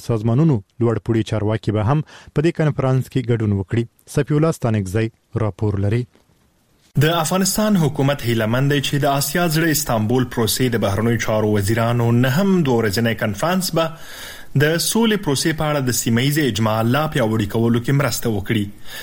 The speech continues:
Speaker 2: د افغانستان د بهرنیو چارو د وزارت ویاند ګران هیواد ازادي راډیو ته وویل، د آسیا زړه استانبول پروسې د لوړپوړو چارواکو غونډه نن د تاجکستان په مرکز دوشنبه کې پیلېږي. هغه زیاته کړه، تمه ده د کنفرانس په دویمه او وروستۍ ورځ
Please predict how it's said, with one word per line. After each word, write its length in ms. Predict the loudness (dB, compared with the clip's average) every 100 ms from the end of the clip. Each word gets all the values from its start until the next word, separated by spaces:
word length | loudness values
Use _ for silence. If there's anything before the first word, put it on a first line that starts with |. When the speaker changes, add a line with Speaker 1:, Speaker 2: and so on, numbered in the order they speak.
| -6 0
Speaker 2:
د 40 | 0
افغانستان 440 | 2 0 0 0
د 80 | 0
بهرنیو 320 | 0 0 0
چارو 260 | 0 0 0
د 60 | 0
وزارت 280 | 0 0 -2 0
ویاند 480 | 0 0 0 0 0 -2
ګران 260 | -2 0 0
هیواد 360 | 2 2 0 0
ازادي 340 | 0 0 0 0 2
راډیو 240 | 0 0
ته 100 | 2
وویل، 340 | 2 2 0 -2 -6 -14 -16 -16 -4
د 100 | -2 0
آسیا 180 | 0 0
زړه 260 | 0 0 0
استانبول 440 | -2 -2 0 0 0
پروسې 280 | -2 -2 -2 0
د 80 | 2
لوړپوړو 420 | 0 0 0 0
چارواکو 420 | 0 0 -2 -2 -2
غونډه 840 | 0 0 -2 -8 -14 -14 0 2
نن 180 | 4 4 2
د 80 | 0 -2
تاجکستان 520 | -2 -4 -2 -2 0
په 60 | 0
مرکز 300 | 0 0 0
دوشنبه 360 | 0 2 2 0
کې 80 | 0 0
پیلېږي. 500 | 0 2 2 2 0 -2 -10 -16 -16 -4
هغه 180 | 0 2 2
زیاته 260 | 0 -2
کړه، 100 | -2 0
تمه 180 | 0 0 -2
ده 40 | -4 -12 -16 -6
د 120 | -2 0
کنفرانس 400 | 2 0 0 -2
په 120 | 0
دویمه 320 | 2 2 2
او 80 | 2
وروستۍ 280 | 0 0 0
ورځ 420 | 2 0 -2 -4